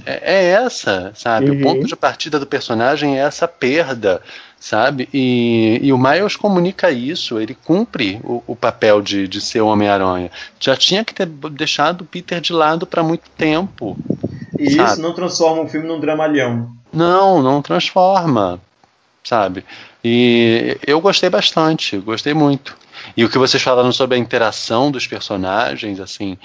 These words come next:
Speaker 1: de universos diferentes, é muito, é muito sutil, mas muito bem marcado, sabe? Não fica uma coisa gritante quando a, quando eles vão se despedindo.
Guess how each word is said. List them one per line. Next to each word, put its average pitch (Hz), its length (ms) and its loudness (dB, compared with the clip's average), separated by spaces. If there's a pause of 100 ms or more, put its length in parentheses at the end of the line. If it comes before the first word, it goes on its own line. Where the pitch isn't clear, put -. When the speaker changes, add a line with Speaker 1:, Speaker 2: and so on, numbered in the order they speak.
(320)
Speaker 1:
de 104 100 2
universos 107 600 2
diferentes, 110 680 -4
é 117 60 0
muito, 151 580 -4 (580)
é 117 60 -2
muito 131 1200 2 (240)
sutil, 156 1000 0
mas 123 300 2
muito 120 480 0
bem 123 160 2
marcado, 90 800 -2 (340)
sabe? 107 360 -2
Não 104 140 -2
fica 156 440 -6
uma 120 140 0
coisa 107 300 -2
gritante 104 1080 -2 (340)
quando 113 500 0
a, 101 340 0
quando 110 200 -2
eles 110 220 -6
vão 107 200 0
se 113 160 -8
despedindo. 104 1040 -4